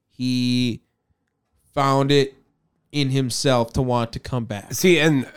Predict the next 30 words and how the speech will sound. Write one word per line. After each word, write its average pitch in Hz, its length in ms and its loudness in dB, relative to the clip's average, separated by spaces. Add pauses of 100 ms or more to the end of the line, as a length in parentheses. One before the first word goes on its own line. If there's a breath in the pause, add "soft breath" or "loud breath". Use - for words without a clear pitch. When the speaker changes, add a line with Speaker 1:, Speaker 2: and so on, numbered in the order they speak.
(100)
Speaker 2:
so 120 220 -4
I, 160 200 2 (120)
we 156 160 8
were 175 80 8
just 170 200 2
talking 156 180 4
about 151 160 0
this 131 120 -6
before. 110 320 -6
You 175 440 4
think 226 320 4
that 156 140 2
Aaron 135 300 4
Rodgers 117 400 0
did 120 120 -2
the 98 80 -6
Packers 104 400 -4
a 85 60 -10
favor? - 540 -10 (100)
Speaker 1:
Yes. 107 520 -2 (600)
Speaker 2:
I 175 240 2
don't. - 540 -4 (100)
And 120 380 -6
from 160 320 2
what 143 260 4
he 175 320 -4
said 151 400 2
yesterday, 135 640 2
that's 113 420 -2
why. 98 540 0